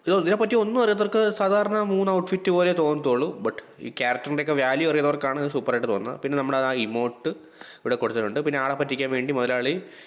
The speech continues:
ഇവിടെ കുറച്ച്, ആ, പോപ്പുലാരിറ്റി സംതിങ് അതൊക്കെ കൊടുത്തിട്ടുണ്ട്. അപ്പോൾ ഇതാണ് കൊളാബറേഷൻ.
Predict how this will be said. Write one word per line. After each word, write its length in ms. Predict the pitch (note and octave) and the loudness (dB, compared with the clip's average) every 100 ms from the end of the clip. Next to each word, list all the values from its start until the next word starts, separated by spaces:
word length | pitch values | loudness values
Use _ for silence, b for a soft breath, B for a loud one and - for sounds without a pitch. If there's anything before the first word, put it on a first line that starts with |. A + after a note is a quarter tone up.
| B | B
ഇവിടെ 140 | B2 B2+ | 0 0
കുറച്ച്, 400 | B2 - C3+ C3+ - B B B B B A2+ | 0 -2 -4 -4 -8 B B B B B -2
ആ, 240 | A2 G#2+ | 2 2
പോപ്പുലാരിറ്റി 580 | G#2+ A#2+ B2+ B2+ B2 B2+ | 0 0 2 0 0 -2
സംതിങ് 480 | B2 A2+ A#2 A#2 - | -2 -4 -4 -6 -4
അതൊക്കെ 200 | A2 A2+ | -2 0
കൊടുത്തിട്ടുണ്ട്. 460 | A2 G#2+ G#2+ G2 A#2+ | 0 0 -2 -2 -4
അപ്പോൾ 500 | - - _ C#3 E3+ - - B B B E3+ | -8 -18 _ -10 -10 -10 -20 B B B -2
ഇതാണ് 320 | G3 F#3 G3 | 0 0 0
കൊളാബറേഷൻ. 560 | E3 E3 D#3+ - G3 | 2 2 0 -6 -10